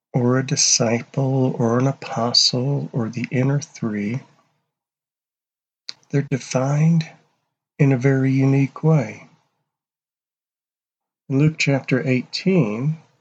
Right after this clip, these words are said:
this is what it says. "And he also told this parable to some people who trusted in themselves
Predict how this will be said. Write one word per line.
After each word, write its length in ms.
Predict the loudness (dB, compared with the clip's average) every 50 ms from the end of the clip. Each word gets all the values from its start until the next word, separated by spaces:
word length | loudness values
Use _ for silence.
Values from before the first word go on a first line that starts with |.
| _ _ _ _ _ _ _ _ _ _ _ _ _ _ _ _ _ _ _ _ _ _ _ _ _ _ _ _ _ -12 -12
this 80 | -8 -4 -2
is 100 | 0 0
what 140 | 2 0
it 120 | 0 2 2
says. 600 | 2 4 4 2 0 -2 -2 0 0 0 0 -2 -8 -20 _ _ _ _ _ _ _ _ _ _ _ _ _ _ _ _ _ _ _ _ _ _ _ _ _ _ -6
"And 180 | -4 -4 -4 -2
he 280 | 0 0 0 0 -2 _ _ -4
also 600 | -2 0 0 2 2 0 2 2 2 2 0 0 -2
told 420 | -6 -4 -2 0 0 0 0 0 0
this 240 | 0 0 0 -2
parable 800 | -4 -6 -2 0 0 0 0 -2 -6 -8 -8 -6 -4 -2 -4 -4 -6 _ _ _ _ _ _ _ _ _ _ _ _ _ _ _
to 120 | -8 -4 0
some 320 | 2 2 0 0 -4 -10
people 680 | -4 0 2 2 2 2 -2 -6 -8 -6 -8 -10 -12 -12 _ _ _ _ _ _ _ _ _ _ _ _ _ _ _ _ _ _ _ _ _ _ _ _ _
who 100 | _ -6
trusted 640 | -4 -4 -4 -2 0 0 0 -2 -2 -2 -2 -2 -2
in 160 | -2 -2 -2
themselves 920 | -2 -2 0 0 0 0 0 -2 -4 -6 -10 -14 _ _ 0 0 0 0